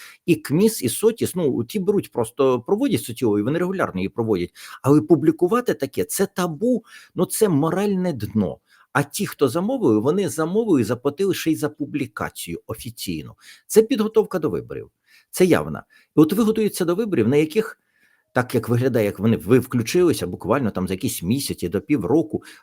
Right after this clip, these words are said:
уряд все одно має складати повноваження перед новою Верховною Радою. От якого біса це робити? Плюс, дальше. А хто керує урядом? Урядом керує Шмигаль? Ой, не смітіть мене, будь ласка.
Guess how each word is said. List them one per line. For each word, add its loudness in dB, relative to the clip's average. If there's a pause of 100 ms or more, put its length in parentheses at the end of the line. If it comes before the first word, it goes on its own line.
(160)
уряд 4
все -2
одно 0
має -2
складати -2
повноваження -2
перед -4
новою 2
Верховною -2
Радою. -8 (380)
От 2
якого -2
біса -4
це -2
робити? -6
Плюс, 0
дальше. -4 (300)
А -6
хто -6
керує 0
урядом? -4 (840)
Урядом 6
керує 0
Шмигаль? -2 (360)
Ой, 4
не 4
смітіть -8
мене, -4
будь -8
ласка. -8